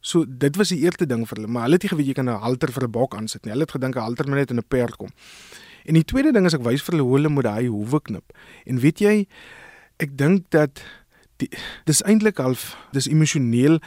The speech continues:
om te dink dat daar mense in die wêreld is wat nie besef het dat jy kan 'n bok melk en jy kan die melk drink nie. Hulle het gedink die bok se melk is net daar vir die lammetjie. Hulle het dit nie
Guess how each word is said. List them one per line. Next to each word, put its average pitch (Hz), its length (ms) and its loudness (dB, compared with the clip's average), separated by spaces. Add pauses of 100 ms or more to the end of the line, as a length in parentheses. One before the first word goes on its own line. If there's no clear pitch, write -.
(160)
om 139 100 -8
te 135 200 2
dink 131 280 0
dat 123 100 2
daar 117 180 0
mense 147 320 2
in 180 120 4
die 113 100 0
wêreld 117 180 -4
is 120 100 -4
wat 117 120 -4
nie 160 120 2
besef 160 360 2
het 120 120 -2
dat 117 180 -2 (180)
jy 113 120 -6
kan 120 160 -2
'n 110 60 -2
bok 135 260 2
melk 117 380 -2 (200)
en - 80 -14
jy - 20 -10
kan 120 120 -6
die 120 80 -2
melk 113 300 -2
drink 208 320 -8
nie. - 160 -12
Hulle 151 120 4
het - 80 2
gedink 151 280 2
die 139 80 2
bok 117 340 -4
se - 120 -2
melk 110 320 -2
is 123 120 -10
net 139 120 0
daar 117 140 2
vir 120 120 -8
die 113 120 -4
lammetjie. 107 440 -8 (520)
Hulle 135 140 0
het 127 80 0
dit 147 220 4
nie 190 240 2